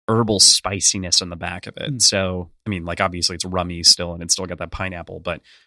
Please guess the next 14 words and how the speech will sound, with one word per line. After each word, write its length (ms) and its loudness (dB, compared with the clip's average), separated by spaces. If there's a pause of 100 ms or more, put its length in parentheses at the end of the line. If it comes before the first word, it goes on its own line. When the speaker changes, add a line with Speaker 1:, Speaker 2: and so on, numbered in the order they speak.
(180)
Speaker 1:
there's 160 4
something 240 4
about 280 0
that 120 0
same 240 4
kinda 220 -4
length 500 -6
with 160 -4
that 180 0
amount 440 -4
of 120 -8
grenadine 520 -4
and 100 -12
lime 480 -8